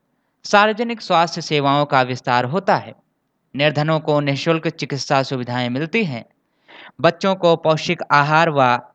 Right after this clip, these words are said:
अन्य सुविधाएं निःशुल्क मिलती हैं। इस प्रकार सार्वजनिक स्वास्थ्य विकास में सामाजिक न्याय एक महत्वपूर्ण भूमिका निभाता है। नंबर आठ, कानूनी सहायता।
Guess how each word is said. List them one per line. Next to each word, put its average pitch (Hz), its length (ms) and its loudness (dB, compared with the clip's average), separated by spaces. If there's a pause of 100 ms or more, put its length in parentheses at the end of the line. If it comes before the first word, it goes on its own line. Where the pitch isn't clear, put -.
अन्य 202 320 0
सुविधाएं 143 520 0
निःशुल्क 135 460 -4
मिलती 165 360 -2
हैं। 127 160 -10 (720)
इस 180 140 0
प्रकार 175 500 0 (360)
सार्वजनिक 214 580 0
स्वास्थ्य 156 520 0 (300)
विकास 202 520 2
में 156 180 -4
सामाजिक 160 580 -2
न्याय 135 400 2
एक 139 260 -2
महत्वपूर्ण 131 600 -4
भूमिका 117 440 -4
निभाता 139 420 0
है। 117 200 -8 (1400)
नंबर 151 360 2
आठ, 170 320 2 (480)
कानूनी 165 520 0
सहायता। 196 560 0